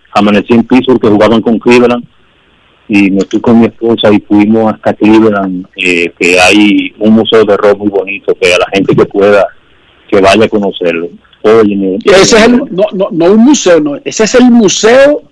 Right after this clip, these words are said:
Speaker 2: eh, oficial del rock and roll en Estados Unidos.
Speaker 1: Ajá, muy bonito, que vale la pena visitarlo. De verdad que la gente que pueda,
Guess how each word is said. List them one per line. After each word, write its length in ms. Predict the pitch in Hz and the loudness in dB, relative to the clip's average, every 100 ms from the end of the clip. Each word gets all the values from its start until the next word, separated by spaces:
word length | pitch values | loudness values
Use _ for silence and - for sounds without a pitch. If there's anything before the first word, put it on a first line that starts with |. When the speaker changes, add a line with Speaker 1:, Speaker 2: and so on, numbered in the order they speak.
| _ _ _ | _ _ _
Speaker 2:
eh, 720 | - 175 170 170 165 156 147 - | -2 0 2 2 4 4 2 2
oficial 680 | 165 175 - 190 233 302 190 | 0 0 0 2 4 2 2
del 160 | 175 | 0
rock 280 | 147 202 226 | 2 2 2
and 140 | 180 | 2
roll 300 | 139 170 123 - 143 | 2 2 0 -6 -6
en 100 | 151 | -4
Estados 340 | 160 175 180 | 0 0 2
Unidos. 440 | 170 143 127 - - _ _ _ _ | 2 2 0 -8 -14 _ _ _ _
Speaker 1:
Ajá, 420 | 123 95 117 151 110 | -4 0 0 0 -2
muy 320 | 113 131 170 | 0 2 4
bonito, 480 | 143 107 110 - 98 | 2 2 -2 -2 -2
que 100 | 101 | 0
vale 200 | 110 127 | 2 2
la 180 | 123 | 0
pena 280 | - 120 123 | 0 0 2
visitarlo. 540 | 113 104 104 95 87 90 | 0 -2 -4 -2 -2 -2
De 100 | 90 | 0
verdad 220 | 95 113 | 0 0
que 80 | 131 | 0
la 100 | 110 | 0
gente 240 | 117 120 | -2 -2
que 120 | 127 131 | -2 -2
pueda, 640 | 117 127 135 135 131 | 0 2 4 4 2